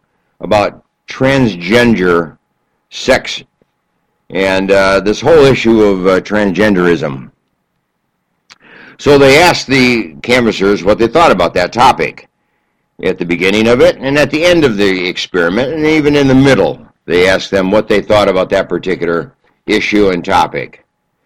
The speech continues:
Then they sent them out to canvass these five hundred homes. And their project was to just ask questions, not to tell the person at the door that they canvassed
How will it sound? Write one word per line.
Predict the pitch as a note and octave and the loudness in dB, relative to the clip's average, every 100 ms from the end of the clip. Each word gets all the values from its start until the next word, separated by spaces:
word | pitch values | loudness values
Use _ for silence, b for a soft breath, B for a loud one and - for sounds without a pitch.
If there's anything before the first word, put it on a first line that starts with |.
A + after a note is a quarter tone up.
| b b b b | b b b b
Then | E3+ G#3+ | -2 0
they | E3 | 0
sent | - D3+ | 2 2
them | C3 A#2+ | 2 2
out | A2 A#2 | 2 0
to | - G2 | -2 -6
canvass | - C3+ B2+ G#2+ G2 | 0 0 2 0 0
these | G2+ F2+ | -4 -2
five | G#2 A2 G2+ | 2 2 2
hundred | G#2 G2 | 0 -2
homes. | F#2 A#2+ D#2 B1+ C2 - _ _ _ _ _ _ b b b b - | -2 -4 -4 -8 -14 -20 _ _ _ _ _ _ b b b b -4
And | A2 | 0
their | B2 | 2
project | B2 - F3 A3 B2+ A2 G2 | 0 0 2 4 4 2 2
was | G#2 G#2 G#2+ - | 2 4 4 2
to | G#2+ G#2+ | -2 2
just | D3+ C3 | 0 0
ask | A#2+ A#2+ - | 0 -2 0
questions, | A2 G2 - B1 - - - _ _ _ _ b b b - | -2 -2 -6 -14 -14 -18 -20 _ _ _ _ b b b -4
not | F2+ B2 | 0 0
to | C3+ C#3 C3 A#2 | 4 4 4 0
tell | - A2 A#2 B2 A#2+ E2+ - - | 2 4 6 6 4 0 -12 -20
the | C2 F#2+ | -12 -10
person | - G#2+ A2+ G#2 | -4 0 0 2
at | A2 - | 0 2
the | A2+ A2+ | 0 0
door | G2 G#2 G#2+ | 2 4 4
that | G#2+ G2+ | 2 2
they | G#2 | -2
canvassed | G2 F#2+ F#2 G2 - - | 0 0 0 -2 -4 -12